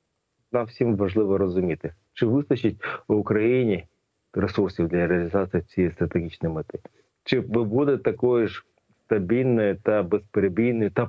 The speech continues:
повноцінною підтримкою в рамках військово-технічного співробітництва з нашими західними партнерами, а також тими країнами, які входять в проєкт, е, «Рамштайн п'ятдесят плюс»? Саме відповіді на це питання і скажуть, що буде далі,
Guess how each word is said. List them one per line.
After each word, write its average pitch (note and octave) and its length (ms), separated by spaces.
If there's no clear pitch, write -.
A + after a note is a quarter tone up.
повноцінною A#2 840
підтримкою G#2+ 680
в F2 60
рамках F#2+ 280
військово-технічного F#2 720
співробітництва F2 880
з F#2+ 80
нашими F#2+ 380
західними F2 440
партнерами, G#2+ 540
а G#2+ 80
також F#2 380
тими F2+ 220
країнами, G2 300
які F2 160
входять F2+ 320
в - 60
проєкт, F#2+ 500
е, G2 180
«Рамштайн F2+ 600
п'ятдесят E2 500
плюс»? - 300
Саме B2 340
відповіді G#2+ 680
на G#2 140
це G#2 140
питання C#3+ 500
і G#2+ 100
скажуть, G#2 480
що - 220
буде G#2 220
далі, C3 360